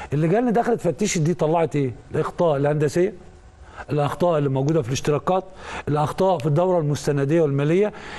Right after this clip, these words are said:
نادي الزمالك رجع بعد ألفين وتمنتاشر بعد لجنه اللواء الفار لما جت وفحصت وطلعت المخالفات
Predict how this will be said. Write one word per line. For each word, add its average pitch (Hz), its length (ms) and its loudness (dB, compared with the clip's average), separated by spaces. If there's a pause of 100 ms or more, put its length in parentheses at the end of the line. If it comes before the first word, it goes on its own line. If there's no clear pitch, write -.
(100)
نادي 180 160 0
الزمالك 196 400 2
رجع 202 200 2
بعد 175 220 0
ألفين 170 280 0
وتمنتاشر 185 920 2 (280)
بعد 139 260 0
لجنه 170 340 0
اللواء 185 280 4
الفار 214 400 0 (1160)
لما 156 320 0
جت 190 340 0
وفحصت 131 720 -2
وطلعت 147 460 0
المخالفات 160 680 -2